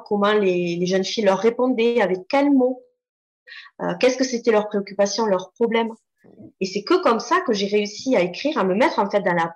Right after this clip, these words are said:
peau, euh, de ces, de, de ces, de ces entrepreneurs et, et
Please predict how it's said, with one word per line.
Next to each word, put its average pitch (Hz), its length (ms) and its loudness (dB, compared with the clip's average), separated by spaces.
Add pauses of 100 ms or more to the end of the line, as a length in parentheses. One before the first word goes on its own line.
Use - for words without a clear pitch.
peau, 262 280 2
euh, 165 160 -2 (160)
de 180 60 -8
ces, 175 280 -6
de, - 480 -12 (320)
de 175 40 -8
ces, 175 180 -8
de 165 320 -4
ces 170 400 -8
entrepreneurs 180 500 -6
et, 175 200 -2
et - 120 -12